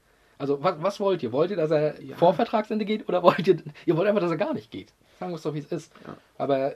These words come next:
Speaker 1: Schalke
Speaker 2: Vor allen Dingen hätte ich ihn damals auch nicht so diesen ganz großen Durchbruch dann bei Bayern zugemutet,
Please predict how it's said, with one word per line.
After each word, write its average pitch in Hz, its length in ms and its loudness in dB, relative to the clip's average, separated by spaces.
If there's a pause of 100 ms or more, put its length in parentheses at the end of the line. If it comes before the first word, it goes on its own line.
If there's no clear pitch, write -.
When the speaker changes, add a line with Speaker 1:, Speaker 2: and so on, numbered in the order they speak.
(320)
Speaker 1:
Schalke 180 420 2
Speaker 2:
Vor - 80 0
allen 156 100 0
Dingen 165 100 -2
hätte 165 160 -6
ich 160 120 -16
ihn 143 200 -4
damals 160 560 -4
auch 156 180 -8
nicht 160 220 -8
so 147 160 -8
diesen 139 480 -8
ganz 143 240 -8
großen 139 320 -10
Durchbruch 156 400 -6 (140)
dann 139 160 -10
bei 131 100 -6
Bayern 139 340 -8
zugemutet, 202 600 -6